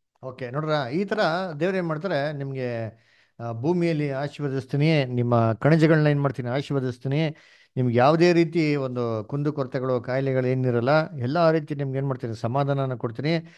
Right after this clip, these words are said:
ನಿಮ್ಮ ಶತ್ರುಗಳು ನಿಮ್ ನೋಡಿ ಏನ್ ಮಾಡ್ತಾರೆ, ಭಯ ಪಡ್ಬೇಕು. ಆ ತರ ಏನ್ ಮಾಡ್ತೀನಿ, ಆಶೀರ್ವಾದ ಮಾಡ್ತೀನಿ ಅಂತ ಅಂದ್ಬಿಟ್ಟು ಏನ್ ಮಾಡ್ತಾರೆ ದೇವರು, ಈ ಒಡಂಬಡಿಕೆನ ಏನ್ ಮಾಡ್ತಾರೆ, ಇಸ್ರಾಯೇಲ್ ಜನಗಳ ಹತ್ರ ಮಾಡ್ಕೊಂತಾರೆ.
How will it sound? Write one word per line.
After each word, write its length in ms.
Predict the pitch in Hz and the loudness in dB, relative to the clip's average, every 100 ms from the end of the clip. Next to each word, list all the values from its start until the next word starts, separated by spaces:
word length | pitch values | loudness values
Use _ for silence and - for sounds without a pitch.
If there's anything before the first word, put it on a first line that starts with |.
| - _ - | -20 _ -2
ನಿಮ್ಮ 540 | 143 151 143 135 127 120 | 2 4 4 4 2 0
ಶತ್ರುಗಳು 1000 | - 170 165 262 233 190 139 156 139 117 | 0 -2 -2 0 2 2 0 -4 -10 -10
ನಿಮ್ 140 | 135 | -6
ನೋಡಿ 180 | 135 160 | -4 -4
ಏನ್ 100 | 147 | -4
ಮಾಡ್ತಾರೆ, 260 | 143 117 110 | -6 -6 -4
ಭಯ 240 | 104 139 | 0 0
ಪಡ್ಬೇಕು. 400 | 139 127 120 113 | 0 0 0 0
ಆ 120 | 113 | -2
ತರ 180 | 143 165 | 0 0
ಏನ್ 140 | 151 | 0
ಮಾಡ್ತೀನಿ, 260 | 131 - 156 | -2 -6 -6
ಆಶೀರ್ವಾದ 380 | 120 139 147 139 | -4 -4 -4 -4
ಮಾಡ್ತೀನಿ 380 | 127 123 127 117 | -4 -6 -8 -10
ಅಂತ 100 | 113 | -10
ಅಂದ್ಬಿಟ್ಟು 200 | 113 120 | -10 -10
ಏನ್ 100 | 120 | -10
ಮಾಡ್ತಾರೆ 300 | 113 165 135 | -10 -10 -6
ದೇವರು, 320 | 135 131 135 | -6 -6 -6
ಈ 180 | 135 135 | -6 -6
ಒಡಂಬಡಿಕೆನ 680 | 120 123 202 196 180 170 | -4 -2 0 0 -2 -4
ಏನ್ 120 | 151 | -4
ಮಾಡ್ತಾರೆ, 280 | 143 120 147 | -6 -8 -8
ಇಸ್ರಾಯೇಲ್ 220 | 127 131 | -6 -4
ಜನಗಳ 140 | 135 123 | -4 -6
ಹತ್ರ 140 | 113 | -8
ಮಾಡ್ಕೊಂತಾರೆ. 760 | 120 110 117 101 - _ _ | -8 -8 -8 -8 -10 _ _